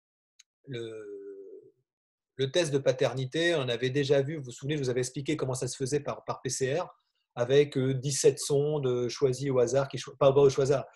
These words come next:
pas choisies au hasard, pardon, dix-sept sondes bien localisées qui permettent d'identifier des microsatellites, c'est-à-dire des toutes petites variations de notre génome entre individus.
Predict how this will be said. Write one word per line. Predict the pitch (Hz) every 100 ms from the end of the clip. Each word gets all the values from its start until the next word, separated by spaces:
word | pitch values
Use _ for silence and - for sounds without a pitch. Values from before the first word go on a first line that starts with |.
| - _ -
pas |
choisies | 139 151 135
au | 135
hasard, | 139 123
pardon, | 127 120 - _ -
dix-sept | 135 135 165
sondes | - 165 131
bien | 160
localisées | 156 143 143 139 139 175
qui | 131
permettent | - 143 135 156
d'identifier | 135 131 127 123 127 - 160 175
des | 131 147
microsatellites, | 151 143 - 156 156 139 151 123
c'est-à-dire | - 135
des | 123 -
toutes | 247 233
petites | 202 202 170
variations | 170 160 147 175
de | 160
notre | 147
génome | 135 156 170
entre | 143 151
individus. | 147 131 123 160